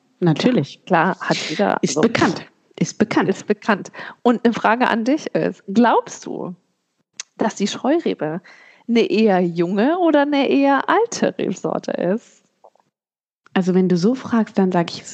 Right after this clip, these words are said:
Speaker 1: ist eher eine alte Rebsorte. Und ich gebe dir noch eine Gratis-Info dazu.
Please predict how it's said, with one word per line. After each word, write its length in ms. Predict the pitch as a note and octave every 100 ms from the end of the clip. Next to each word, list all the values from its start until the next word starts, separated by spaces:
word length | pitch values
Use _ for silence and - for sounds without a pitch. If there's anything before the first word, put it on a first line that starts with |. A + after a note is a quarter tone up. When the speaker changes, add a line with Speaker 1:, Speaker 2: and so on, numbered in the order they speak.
| -
Speaker 1:
ist 40 | -
eher 240 | A#3 B3+
eine 460 | - A#3+ B3 B3 C4 - _
alte 320 | C4+ E4+ A3
Rebsorte. 500 | E3+ E3 - D#3 F3
Und 140 | - G#3+
ich 140 | -
gebe 160 | F#3+ D4
dir 100 | C4+
noch 100 | A3+
eine 120 | A3+
Gratis-Info 880 | G3 B3 F4 - - C4 - C4 B3+
dazu. 480 | A#3 A3 - F3